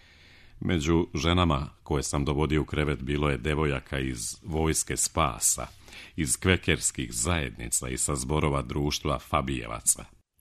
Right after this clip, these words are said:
Kad bi se održavali skupovi liberalne partije, laburista, konzervativaca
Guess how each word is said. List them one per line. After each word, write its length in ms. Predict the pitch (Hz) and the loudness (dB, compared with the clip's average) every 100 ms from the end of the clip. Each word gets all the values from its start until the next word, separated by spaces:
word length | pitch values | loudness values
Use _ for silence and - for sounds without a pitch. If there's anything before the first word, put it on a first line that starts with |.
| _ _ - - - | _ _ -20 -20 -12
Kad 140 | - 71 | -2 2
bi 100 | 73 | 2
se 160 | - | 2
održavali 540 | 85 78 73 113 139 104 | 0 0 0 0 0 0
skupovi 480 | - 113 113 95 71 | 2 2 2 2 4
liberalne 580 | 82 92 76 64 64 | 4 4 2 0 -2
partije, 560 | - 67 64 - 82 104 101 - | 0 -2 0 2 2 0 -6 -4
laburista, 800 | 69 64 71 71 73 - - 76 | 0 2 4 4 4 2 0 -4
konzervativaca 1160 | - 85 65 62 65 73 90 85 85 - 80 | 2 2 4 2 0 0 2 0 0 -2 -2